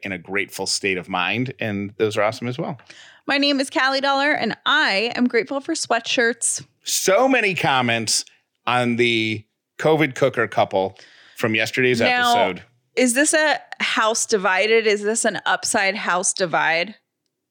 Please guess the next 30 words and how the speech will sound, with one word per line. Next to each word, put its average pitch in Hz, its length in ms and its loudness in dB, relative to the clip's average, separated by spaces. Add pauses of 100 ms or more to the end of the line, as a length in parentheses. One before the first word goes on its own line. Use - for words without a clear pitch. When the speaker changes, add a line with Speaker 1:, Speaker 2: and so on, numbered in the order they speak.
(200)
Speaker 2:
Like, 185 240 0
do 208 100 2
people 214 460 0
equally 220 360 -2
agree 214 220 -2
with 208 160 -2
me 202 200 -4
and 196 100 -4
equally 190 320 0
agree 180 240 -6
with 180 180 -6
you? 180 400 2
Speaker 1:
No, 131 320 4
Speaker 2:
Or 110 40 2
Speaker 1:
it's 110 160 0
definitely 131 440 0
more 107 280 2
on 101 140 -2
your 98 180 0
side. 127 460 0 (380)
Speaker 2:
Oh. 208 320 -2 (180)
Speaker 1:
Including 135 600 4
me. 90 340 -2
I'm 123 180 0
switching 117 460 -2
sides. 80 640 -2
Speaker 2:
What? 247 180 2 (500)
Speaker 1:
Yeah, 123 340 2
I 143 180 0
had, 135 680 2